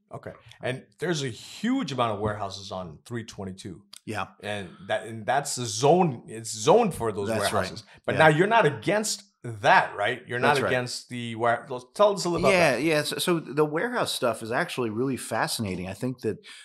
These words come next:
Speaker 2: there's, I, I think that the, the economy in general is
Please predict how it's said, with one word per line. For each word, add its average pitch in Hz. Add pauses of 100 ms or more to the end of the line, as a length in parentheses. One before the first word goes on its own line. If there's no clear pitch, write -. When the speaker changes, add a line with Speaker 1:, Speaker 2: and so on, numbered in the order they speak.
(100)
Speaker 2:
there's, 104 (520)
I, - (100)
I 110
think 151
that 113
the, 107
the 107
economy 110 (160)
in 110
general 104 (340)
is 110